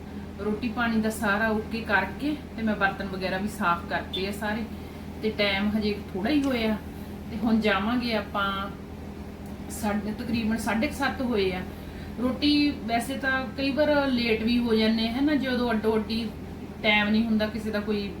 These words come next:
ਨੇਰੇ ਆਉਂਦਾ, ਕੋਈ ਪਹਿਲਾਂ ਆ ਜਾਂਦਾ, ਜਿਵੇਂ ਜਿਵੇਂ ਆਈ ਜਾਂਦੇ ਉਵੇਂ ਉਵੇਂ ਰੋਟੀ ਖਾਈ ਜਾਂਦੇ ਆਪਾਂ। ਤੇ ਪਰ ਅਸੀਂ ਅੱਜ ਹੁਣ ਤਿੰਨੇ ਹੀ ਇਕੱਠੀਆਂ ਹੋ ਗਈਆਂ ਸੀਗੀਆਂ। ਫਿਰ ਮੈਂ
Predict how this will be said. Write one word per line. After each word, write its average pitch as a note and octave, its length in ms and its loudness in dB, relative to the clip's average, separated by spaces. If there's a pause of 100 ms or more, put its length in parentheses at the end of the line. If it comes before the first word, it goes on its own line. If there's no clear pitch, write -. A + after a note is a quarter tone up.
(260)
ਨੇਰੇ G#3+ 460 4
ਆਉਂਦਾ, G#3 300 2
ਕੋਈ A3 180 0
ਪਹਿਲਾਂ A3 380 0
ਆ A#3+ 120 2
ਜਾਂਦਾ, G#3 400 0 (380)
ਜਿਵੇਂ A3+ 240 2
ਜਿਵੇਂ A3 280 4
ਆਈ G3 160 4
ਜਾਂਦੇ G3+ 300 2
ਉਵੇਂ G3+ 220 0
ਉਵੇਂ G3+ 160 -4
ਰੋਟੀ G3 240 -4
ਖਾਈ A3 260 2
ਜਾਂਦੇ G#3 300 2
ਆਪਾਂ। G3 240 -4 (520)
ਤੇ A3 200 6
ਪਰ G#3+ 260 4
ਅਸੀਂ A3 320 -2 (100)
ਅੱਜ F#3+ 180 0
ਹੁਣ G#3+ 180 4
ਤਿੰਨੇ G3 280 -2
ਹੀ A#3+ 60 2
ਇਕੱਠੀਆਂ A3 400 0
ਹੋ G3+ 160 0
ਗਈਆਂ F#3 260 -2
ਸੀਗੀਆਂ। B3 360 2 (420)
ਫਿਰ G#3+ 120 0
ਮੈਂ G3 240 2